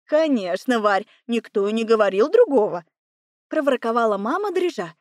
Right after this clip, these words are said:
Вы садитесь, сейчас будем обедать. Василиса, Дима, доставайте посуду.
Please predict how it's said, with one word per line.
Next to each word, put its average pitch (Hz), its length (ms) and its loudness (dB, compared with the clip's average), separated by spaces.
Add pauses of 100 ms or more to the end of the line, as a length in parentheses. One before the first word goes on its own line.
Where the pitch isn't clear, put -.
(520)
Вы 247 360 -2
садитесь, 226 560 -2
сейчас 233 520 -4
будем 254 340 -2
обедать. 196 500 -2 (380)
Василиса, 262 720 0
Дима, 202 260 -2
доставайте 302 520 0
посуду. 190 540 -4